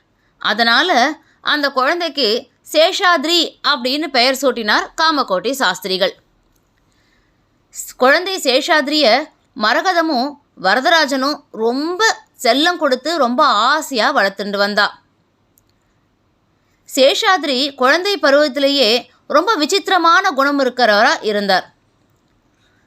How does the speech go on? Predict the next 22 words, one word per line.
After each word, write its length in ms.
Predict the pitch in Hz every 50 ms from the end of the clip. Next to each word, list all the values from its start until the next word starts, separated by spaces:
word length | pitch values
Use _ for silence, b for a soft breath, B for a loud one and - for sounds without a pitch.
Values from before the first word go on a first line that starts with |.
| _ _ _ _
மத்த 280 | 247 320 370 - - 466 466
குழந்தைகளை 440 | - 359 349 359 359 359 359 330 302 -
போல 180 | - 294 302 330
எங்கேயும் 480 | 349 311 262 262 269 262 302 330 330 269
ஓடி 280 | 254 262 285 302 320 311
ஆடி 260 | 233 247 247 262 294 294
விளையாடுறதெல்லாம் 720 | 226 214 214 240 262 277 285 262 247 226 196 196 202 240 277
கிடையாது. 460 | 269 226 202 214 214 208 208 196 180 -
குழந்தைகள் 500 | - 214 226 254 294 311 311 349 370 359 311
அப்படின்னாலே 480 | 269 - 285 294 277 269 254 262 311 370 330
ஒரு 160 | 294 262 240 240 226
இடத்துல 240 | 240 240 311 311
உட்கார 380 | 311 285 240 - - 277 277 269 269
மாட்டா, 300 | 247 220 202 196 208 208 -
இங்கேயும் 420 | - 247 269 277 294 359 349 277
அங்கேயும் 340 | 247 240 240 294 311 294 247
ஓடிண்டே 380 | 226 240 240 247 240 233 254 269 269
இருப்பா, 320 | 254 254 247 - 240 233 247 247 226 B B B B B
ஏதாவது 520 | - 202 208 247 262 285 330 370 427 392 415
ஒரு 120 | 403 349 277 269
விஷமோ 320 | 262 269 302 285 277 277 302 -
ஏதோ 260 | - 214 220 247 269